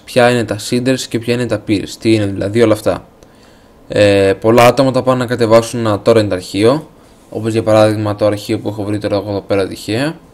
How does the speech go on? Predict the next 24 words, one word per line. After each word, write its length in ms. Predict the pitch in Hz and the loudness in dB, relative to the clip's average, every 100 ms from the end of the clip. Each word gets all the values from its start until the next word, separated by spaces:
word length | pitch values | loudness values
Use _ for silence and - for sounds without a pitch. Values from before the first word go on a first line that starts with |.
| - _ - _ | -20 _ -20 _
Λέει 360 | - 120 107 - - | 0 2 2 0 -4
seeders 440 | 123 123 143 139 - | -2 0 0 -2 -8
εφτά 240 | - - | -6 -4
χιλιάδες 420 | 120 123 117 113 113 | -4 0 4 4 2
εκατόν 260 | 110 117 | -4 -4
εξήντα 300 | 110 117 95 | -6 -6 -6
τρία, 400 | 90 117 135 139 - - _ _ _ - | -2 0 0 -2 -10 -20 _ _ _ -2
leechers 480 | 117 117 131 127 - 113 | -2 0 -2 -2 -8 -6
δεκαέξι 500 | 107 107 117 120 120 | -2 2 2 0 -8
χιλιάδες 440 | - 117 117 110 | -4 2 2 2
εξακόσια 500 | - 113 - 117 101 | -6 -8 -6 -6 -2
ένα 380 | 104 147 185 175 - - - - _ - | -2 -2 -4 -8 -20 -20 -20 -20 _ -4
και 320 | 139 156 147 - | 2 2 0 -6
είναι 200 | 135 135 | -4 -2
και 80 | 131 | 0
τα 220 | 120 113 | 0 0
peers. 380 | 113 104 - - _ _ _ - - - _ _ | -2 -4 -8 -18 _ _ _ -20 -20 -20 _ _
Τι 140 | 160 | 2
είναι 140 | 170 165 | 4 6
τώρα 220 | 143 147 | 6 6
αυτά; 440 | 139 135 104 - - _ - - _ _ _ - | 4 2 2 -2 -18 _ -20 -20 _ _ _ -4
Ε, 840 | 110 110 107 104 101 98 92 92 - - - - | 4 6 6 6 4 2 0 -2 -6 -10 -8 0
τα 160 | 120 - | 0 2
seeders 520 | 127 113 127 151 - | -2 4 4 4 -2